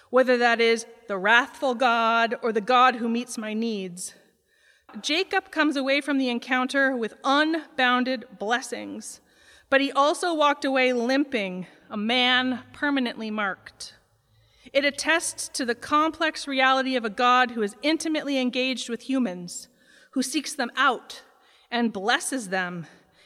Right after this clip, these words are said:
even if it reminds us that this God is wily, unpredictable, and dangerous. What are you wrestling with this week?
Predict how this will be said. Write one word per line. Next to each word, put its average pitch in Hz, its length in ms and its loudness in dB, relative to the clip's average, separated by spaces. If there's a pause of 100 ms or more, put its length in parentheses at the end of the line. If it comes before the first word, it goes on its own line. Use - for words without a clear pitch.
(140)
even 302 540 0 (200)
if 254 140 -6
it 262 120 -2
reminds 247 480 0
us 233 140 -2
that - 180 -8
this 233 180 -4
God 240 460 2
is 208 180 -6
wily, 269 800 -2 (340)
unpredictable, 240 1000 -4 (400)
and 202 360 -2 (200)
dangerous. - 840 -12 (1700)
What 285 180 -2
are 415 120 0
you 233 380 -4
wrestling 202 500 -6
with 190 180 -8
this 190 220 -10
week? 160 340 -18